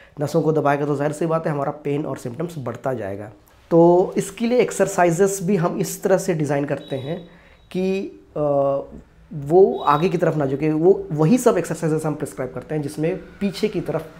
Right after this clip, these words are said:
बेंड होना पड़ता है, ठीक है, जिसे हम एक्सटेंशन बायस्ड एक्सरसाइजेस बोलते हैं।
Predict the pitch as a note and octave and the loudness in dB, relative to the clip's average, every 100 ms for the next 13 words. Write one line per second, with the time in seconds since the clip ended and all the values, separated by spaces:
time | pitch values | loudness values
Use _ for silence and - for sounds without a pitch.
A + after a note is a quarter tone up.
0 | - - - C#3 D3 C#3+ C3 B2 - G2 | -20 -20 -16 -6 -2 -2 -2 -4 -8 -12
1 | A2 G2+ G#2 - - E3+ A#3+ - - - | -12 -12 -14 -10 -8 -6 -8 -10 -18 -16
2 | - C#3+ G3+ F3+ G3+ - - - _ - | -10 -4 2 2 2 -4 -12 -20 _ -8
3 | D#3 - F3 E3+ G3 D3+ C#3 C3+ D3+ C3 | -6 -4 -4 0 2 2 0 0 0 -4
4 | - - B2+ D#3+ E3 - A#2 A2+ - G#2+ | -8 -8 -8 -8 -10 -14 -12 -12 -12 -16
5 | A2 | -16